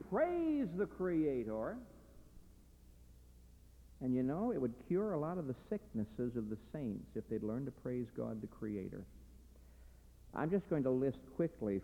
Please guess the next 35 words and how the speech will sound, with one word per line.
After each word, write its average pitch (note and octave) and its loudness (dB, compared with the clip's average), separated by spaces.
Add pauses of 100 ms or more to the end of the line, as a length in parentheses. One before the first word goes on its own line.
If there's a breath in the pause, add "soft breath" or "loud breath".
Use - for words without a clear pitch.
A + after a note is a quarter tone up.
for G#2 0
you G2 2
some D3 -2
of D3+ -2
the A#2 2
benefits A2+ 0 (140)
that - -2
you B2+ 4
and B2 2
I A#2+ 0
would A2 2
receive G#2+ 0
if G#2+ 0
we D3+ 2
just D#3+ -2 (140)
take D#3 -2
time C#3 -2
to A#2+ -4
praise C#3 0
the A#2+ 0
Creator. A2+ 2 (200 loud breath)
Remember, D3+ 6
He's D3+ 4
the A#2+ 0
Creator, C3+ 4
not A#2+ 0
just - -8
the B3 -2
Redeemer. A3 2 (840 loud breath)
The D3 8
Creator. D#3+ 6 (1160)
Not E3+ 4
just A3+ 4
the G#3 8
Judge, F3+ 4